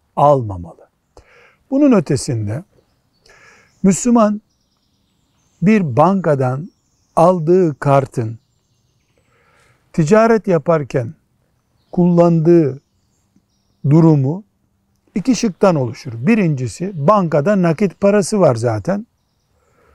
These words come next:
Alışveriş yaparken oradan kesiliyor. Hiçbir sıkıntı yok. Kendi parasını kart üzerinden ödüyor. Veya banka ona diyor ki,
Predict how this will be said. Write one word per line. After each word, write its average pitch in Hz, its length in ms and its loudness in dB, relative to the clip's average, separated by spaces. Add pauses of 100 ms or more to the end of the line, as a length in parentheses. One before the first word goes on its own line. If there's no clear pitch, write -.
(280)
Alışveriş 170 520 0
yaparken 143 560 -2
oradan 165 420 2
kesiliyor. 175 680 -4 (920)
Hiçbir 139 240 -4
sıkıntı 127 380 -6
yok. 208 260 -4 (2250)
Kendi 165 440 4
parasını 175 800 0 (200)
kart 196 340 2
üzerinden 175 640 0
ödüyor. 113 480 -8 (480)
Veya 170 540 2 (880)
banka 156 720 0 (1400)
ona 190 280 2
diyor 214 280 0
ki, 123 260 -8